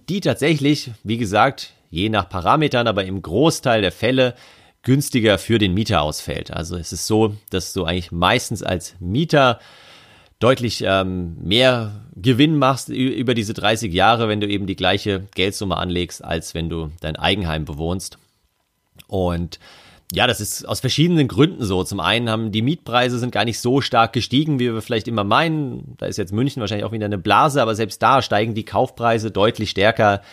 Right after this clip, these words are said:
im Verhältnis als die Mietpreise. Also die Mieten können wir uns auch in, in dreißig Jahren vermutlich noch leisten. Die Frage ist halt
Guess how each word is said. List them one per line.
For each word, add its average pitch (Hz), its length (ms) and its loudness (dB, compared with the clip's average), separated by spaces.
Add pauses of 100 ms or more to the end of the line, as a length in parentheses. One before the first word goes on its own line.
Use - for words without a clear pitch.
(140)
im 95 100 -6
Verhältnis 101 460 -2
als 95 180 -4
die 95 80 -2
Mietpreise. 101 760 0 (580)
Also 92 560 2 (340)
die 92 80 -4
Mieten 117 460 -2 (480)
können 127 320 2
wir 113 120 4
uns 104 120 0
auch 110 200 4
in, 107 260 -2
in 101 120 -4
dreißig 95 360 0
Jahren 117 200 2
vermutlich 92 380 -2
noch 87 120 -2
leisten. 90 600 -2 (760)
Die 98 100 0
Frage 98 300 2
ist 104 180 -2
halt 95 440 0